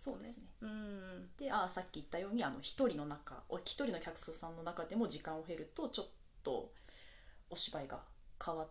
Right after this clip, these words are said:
Speaker 2: ていくっていう面もあったりして、その、「四回見ればコンプリートのはずだったのに」
Speaker 1: <laughs>
Speaker 2: みたいな、
Speaker 1: うんうん。
Speaker 2: 「あれ増えてる」みたいな
Speaker 1: うん。
Speaker 2: のが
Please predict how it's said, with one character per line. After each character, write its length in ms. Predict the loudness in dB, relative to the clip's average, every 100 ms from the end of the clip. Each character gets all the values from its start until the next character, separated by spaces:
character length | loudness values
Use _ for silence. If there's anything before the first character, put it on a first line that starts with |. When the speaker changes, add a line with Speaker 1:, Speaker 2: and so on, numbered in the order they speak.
| -4
Speaker 2:
て 60 | -4
い 100 | 0
く 160 | 0
っ 0 | 0
て 260 | -2 -6
い 100 | -4
う 60 | -2
面 200 | -2 -2
も 100 | -4
あ 80 | -4
っ 40 | -6 -8 -14 -8
た 100 | -6
り 120 | 0
し 280 | 2 2 0
て、 360 | 0 2 2
そ 140 | 0 -2
の、 40 |
「四 280 | 0 4 6
回 200 | 6 8
見 120 | 8
れ 80 | 8
ば 100 | 4
コ 160 | 2 0
ン 120 | 0
プ 80 | 2
リ 140 | 2 2
ー 20 |
ト 80 | -2
の 100 | -2
は 140 | -4
ず 140 | -2
だ 80 | 0
っ 80 | 0 -2 -10
た 100 | 8
の 80 | 12
に」 0 | 12
Speaker 1:
<laughs> 320 | 12 12 12
Speaker 2:
み 60 | 12
た 80 | 12
い 80 |
な、 320 | 12 12 12 12
Speaker 1:
う 40 |
ん 200 | 12 6
う 20 |
ん。 40 | 6
Speaker 2:
「あ 100 | 6
れ 140 | 8 6
増 200 | 6 4
え 100 | 4
て 160 | -2
る」 140 | -6 -4
み 60 |
た 80 | 0
い 20 |
な 80 | 6
Speaker 1:
う 20 | 12
ん。 840 | 12 12 12 12 10 8 10 10
Speaker 2:
の 220 | 10
が 40 | 8